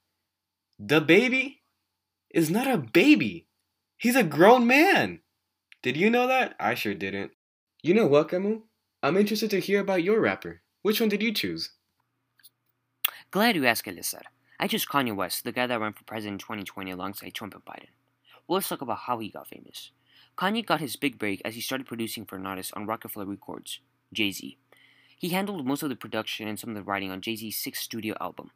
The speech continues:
Speaker 2: The Blueprint, which was released on two thousand one. Kanye then began to put the finishing touches on his debut album, The College Dropout, in two thousand four,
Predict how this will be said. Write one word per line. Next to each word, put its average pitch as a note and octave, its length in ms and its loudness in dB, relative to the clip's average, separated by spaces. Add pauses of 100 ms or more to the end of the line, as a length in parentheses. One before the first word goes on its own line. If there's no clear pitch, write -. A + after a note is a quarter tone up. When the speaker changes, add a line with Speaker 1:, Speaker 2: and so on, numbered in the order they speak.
(160)
Speaker 2:
The A2+ 80 -4
Blueprint, C3+ 420 -10 (320)
which C#3 200 -8
was A#2+ 200 -10
released B2+ 420 -6
on A2 100 -4
two - 140 -14
thousand G2 320 -10
one. A#1 220 -20 (680)
Kanye F#3+ 280 4
then D#3+ 160 0
began A#2+ 260 -2
to - 100 -12
put A#2+ 140 -10
the A#2 120 -6
finishing C#3 420 -8
touches - 360 -14
on G#2 120 -10
his G2+ 120 -14
debut A2+ 320 -6
album, G2 340 -10 (100)
The A2 60 -10
College A2+ 380 -4
Dropout, F#2+ 360 -6 (220)
in A#2 80 -6
two - 120 -14
thousand F#2+ 340 -10
four, - 260 -16